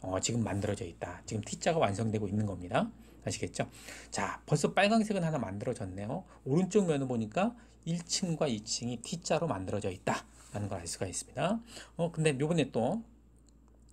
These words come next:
자, 요번에는, 어, 앞면, 정면에 노란색 있죠? 삼 층에 노란색 있죠? 가운데 뭐 삼 층 가운데 주황색 있죠? 아, 위,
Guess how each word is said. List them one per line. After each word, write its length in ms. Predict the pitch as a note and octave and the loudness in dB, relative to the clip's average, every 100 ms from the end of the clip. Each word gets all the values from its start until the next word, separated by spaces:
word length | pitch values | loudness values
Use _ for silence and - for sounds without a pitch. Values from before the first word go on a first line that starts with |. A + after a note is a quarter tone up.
| - - - | -20 -18 -20
자, 120 | - B2 | 0 4
요번에는, 520 | D#3+ F3 C#3 C3 - - - - - - - | 6 6 6 2 0 -10 -20 -20 -20 -18 -6
어, 560 | G2 F#2 F2+ F2 - - - - | -4 -4 -6 -8 -12 -14 -20 -2
앞면, 500 | B2 D#3+ F3+ D#3 G#2 | 4 6 6 4 4
정면에 600 | B2 C#3+ F3 D#3 C#3 F3 | 4 4 6 4 6 4
노란색 520 | A2+ C3 C3+ A#2 A2+ | 6 6 6 4 0
있죠? 360 | G#2 - G3+ A#3 - - - - | -2 0 0 0 -6 -20 -20 -12
삼 240 | - G#3+ | 4 4
층에 400 | G#3 G3+ G#3 A#3+ | 6 6 6 4
노란색 400 | D#3+ C3+ C#3 A2+ | 2 4 4 0
있죠? 300 | F2+ - F#2 - - - | -4 -6 -8 -8 -20 -18
가운데 340 | - B2 D#3+ C#3+ | 2 4 8 6
뭐 140 | G#2 | 4
삼 180 | - G3+ | 4 4
층 240 | - G#3 | 6 4
가운데 340 | D3 A2+ A#2+ A#2 | 4 2 0 -2
주황색 460 | - B2+ C3+ B2 | 0 2 2 0
있죠? 240 | A2 - E3+ - - | 0 2 0 -4 -14
아, 460 | - G2 G2 G2+ - - - - - | -4 0 0 0 -6 -16 -20 -20 -8
위, 220 | C#3+ D3 | -2 -2